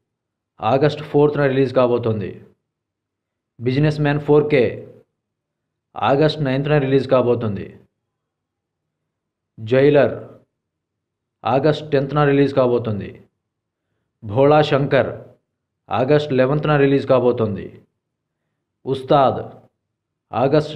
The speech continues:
ట్వెల్త్న రిలీజ్ కాబోతుంది. పెదకాపు వన్ ఆగస్ట్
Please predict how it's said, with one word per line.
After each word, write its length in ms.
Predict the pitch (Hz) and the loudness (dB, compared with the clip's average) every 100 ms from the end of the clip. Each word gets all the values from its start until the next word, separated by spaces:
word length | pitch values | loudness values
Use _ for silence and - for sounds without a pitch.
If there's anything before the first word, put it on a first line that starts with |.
| - | -2
ట్వెల్త్న 360 | 143 151 151 151 | 2 2 2 0
రిలీజ్ 220 | 139 143 - | 2 0 2
కాబోతుంది. 500 | 127 123 123 107 95 78 - _ _ _ _ _ _ _ _ _ - | 2 2 0 -4 -6 -10 -20 _ _ _ _ _ _ _ _ _ -6
పెదకాపు 520 | 127 147 147 143 143 139 | 0 0 2 0 2 2
వన్ 180 | 131 127 95 - - _ _ _ _ _ _ _ | 2 0 -4 -12 -20 _ _ _ _ _ _ _
ఆగస్ట్ 480 | - 117 135 151 - | -2 -2 2 0 0